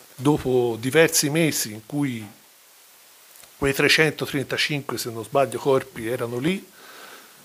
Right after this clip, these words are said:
eh, lui e con altri, ovviamente, i suoi colleghi hanno avuto il compito di, eh,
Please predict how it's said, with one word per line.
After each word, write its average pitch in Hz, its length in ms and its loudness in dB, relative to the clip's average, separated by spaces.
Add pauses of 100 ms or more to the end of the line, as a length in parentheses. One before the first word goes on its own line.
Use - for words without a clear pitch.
(300)
eh, 117 500 -2
lui 180 420 2
e 107 80 -8
con 120 160 -8
altri, 123 480 -2
ovviamente, 120 600 -4
i 110 200 -6
suoi 120 220 -2
colleghi 147 460 0
hanno 123 140 -2
avuto 127 220 -4
il 120 100 -4
compito 139 440 -2
di, 139 360 -4
eh, 110 300 -4